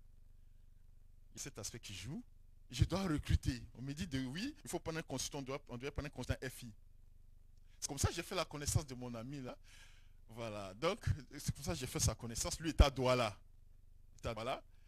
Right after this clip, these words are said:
Je regarde en Côte d'Ivoire, dans mon entourage, je vois personne. Je connais personne. Donc, on était sur le projet avec un autre Camerounais. Je dis, mais attends, tu,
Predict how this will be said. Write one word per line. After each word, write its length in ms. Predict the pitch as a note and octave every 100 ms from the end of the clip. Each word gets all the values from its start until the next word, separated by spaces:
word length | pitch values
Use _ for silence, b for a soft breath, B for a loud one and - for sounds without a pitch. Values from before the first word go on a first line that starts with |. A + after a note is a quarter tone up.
| b b
Je 140 | B2+ F#3
regarde 320 | F3+ F#3 G#3
en 80 | D#3
Côte 240 | - F#3
d'Ivoire, 400 | - C#3+ C3 A2+
dans 160 | G#2+ B2
mon 160 | C#3
entourage, 480 | C3+ C3 C3+ C#3 C3
je 80 | A#2+
vois 160 | A#2+ G#2+
personne. 340 | B2+ - - - - - - - - - - -
Je 120 | -
connais 200 | - B2
personne. 380 | - - - - - - - - - - - - - - - - - - -
Donc, 100 | D3+ - -
on 100 | B2
était 200 | A#2+ -
sur 140 | -
le 60 | C#3
projet 520 | - A#2 C#3+ C#3 F3
avec 400 | - B2 C#3 - D3
un 180 | D3
autre 320 | D#3+ - - - -
Camerounais. 640 | C3+ C3+ C3 C3+ C#3 A3 F#4
Je 100 | D3
dis, 60 | A3+
mais 60 | D#3+
attends, 220 | - C#3+
tu, 220 | - G#3+